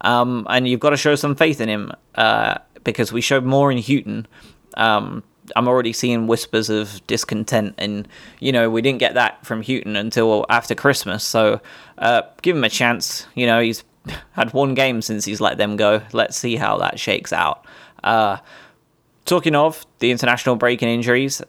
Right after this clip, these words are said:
uh, there was a lot of other players that played during the international break. Um, Brighton did a really good recap of how their play-, how the players did, uh, but just to cover it on here, it's worth talking about. Duffy, uh, played against Switzerland,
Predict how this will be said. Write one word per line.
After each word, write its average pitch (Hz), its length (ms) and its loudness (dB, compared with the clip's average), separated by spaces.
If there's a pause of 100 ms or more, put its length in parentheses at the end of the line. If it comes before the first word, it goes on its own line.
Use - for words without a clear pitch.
uh, 113 380 4 (100)
there 120 160 2
was 117 80 0
a 117 60 -2
lot 139 140 2
of 143 80 0
other 151 140 4
players 147 300 2
that 120 80 -4
played 185 280 2
during 117 200 0
the 110 80 -2
international 107 480 -2
break. 101 420 0 (100)
Um, 113 520 2 (960)
Brighton 147 260 0
did 135 140 2
a 127 40 -2
really 147 220 2
good 135 380 0
recap 131 500 -2
of 120 100 -6
how 127 200 2
their 123 140 2
play-, 123 260 0
how 120 260 2
the 120 80 -6
players 120 420 0
did, 143 440 0
uh, 117 200 2
but - 180 -10
just 135 200 -6
to 139 60 -12
cover 131 340 2
it - 60 -2
on 117 160 2
here, 131 220 0
it's 123 200 -2
worth 127 240 0
talking 139 280 2
about. 160 320 0 (360)
Duffy, 180 500 0 (200)
uh, 123 360 4
played 143 580 0 (440)
against 127 400 2
Switzerland, 160 580 0